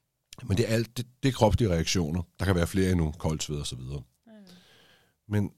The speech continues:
Speaker 1: har du tænkt over, at den eneste helt sande ven, du har i livet, det er faktisk angst?
Speaker 2: <laughs> Nej, det har jeg ikke lige tænkt over.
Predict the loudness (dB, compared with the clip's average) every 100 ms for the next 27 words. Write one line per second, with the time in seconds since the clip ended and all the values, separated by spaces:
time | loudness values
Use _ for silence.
0 | _ _ -8 -8 -4 -2 0 -2 -8 -4
1 | -2 -2 -6 -12 -10 -10 -10 _ _ -6
2 | -6 -8 _ _ 0 4 4 4 2 -2
3 | -8 -8 -14 _ _ _ -16 -8 -6 -6
4 | -4 -2 -2 -4 -6 -6 -8 -10 _ _
5 | _ -12 -6 -4 -4 -6 -6 -8 -12 -16
6 | _ _ _ -14 -8 -6 -6 -10 -10 -12
7 | -12 -14 -18 _ _ _ _ -18 -18 -20
8 | -20 -20 -12 -10 -8 -10 -12 -12 -14 -14
9 | -12 -12